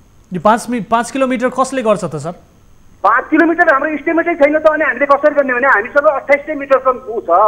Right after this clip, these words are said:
Speaker 1: तपाईँले अट्ठाइस सय किलोमिटर जुन बनाउनु भएको छ, यो सही बनाउनु भएको छ त?
Speaker 2: अट्ठाइस सय किलोमिटर होइन,
Speaker 1: तपाईँले बना-,
Speaker 2: अट्ठाइस, अट्ठाइस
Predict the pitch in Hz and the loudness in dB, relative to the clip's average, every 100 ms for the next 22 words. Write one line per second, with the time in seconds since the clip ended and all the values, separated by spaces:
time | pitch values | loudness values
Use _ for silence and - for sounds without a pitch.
0 | 185 - - _ _ _ _ - _ 196 | 2 -4 -18 _ _ _ _ -20 _ 0
1 | 220 247 220 233 240 262 277 269 254 247 | 2 2 2 0 0 -2 -2 -4 -2 -2
2 | 247 240 220 233 233 247 240 208 202 220 | 0 0 -2 0 0 0 2 4 4 0
3 | 240 185 233 - 240 - 254 262 226 190 | -6 -4 -4 0 2 4 4 4 4 4
4 | 202 208 269 294 302 302 254 226 262 277 | 4 2 0 0 2 4 4 4 6 6
5 | 285 240 - 247 285 285 - 214 233 240 | 4 2 2 2 2 0 -2 -2 -2 0
6 | 285 | 0